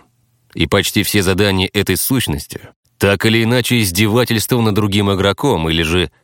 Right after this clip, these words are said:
кем-то из мобов. Иногда не очень серьёзные, иногда похуже.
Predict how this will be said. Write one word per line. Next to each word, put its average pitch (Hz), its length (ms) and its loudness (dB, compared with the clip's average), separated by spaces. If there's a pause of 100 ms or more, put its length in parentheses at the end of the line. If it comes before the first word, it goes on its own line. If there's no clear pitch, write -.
(160)
кем-то 101 360 0
из 95 220 0
мобов. 78 480 -6 (320)
Иногда 143 420 2
не 165 140 0
очень 151 240 0
серьёзные, 139 720 -2 (160)
иногда 110 460 2
похуже. - 640 -4